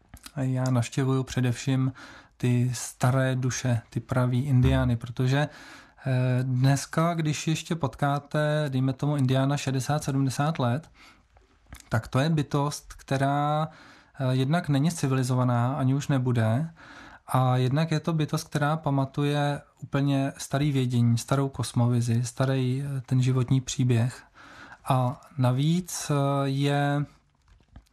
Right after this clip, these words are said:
řekněme, eh, úplně jinde mentálně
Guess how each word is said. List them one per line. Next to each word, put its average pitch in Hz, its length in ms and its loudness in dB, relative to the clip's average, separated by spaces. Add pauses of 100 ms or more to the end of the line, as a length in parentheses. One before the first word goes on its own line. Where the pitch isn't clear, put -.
(760)
řekněme, 143 760 0
eh, - 800 -6 (100)
úplně 160 400 2
jinde 147 240 2
mentálně 123 720 0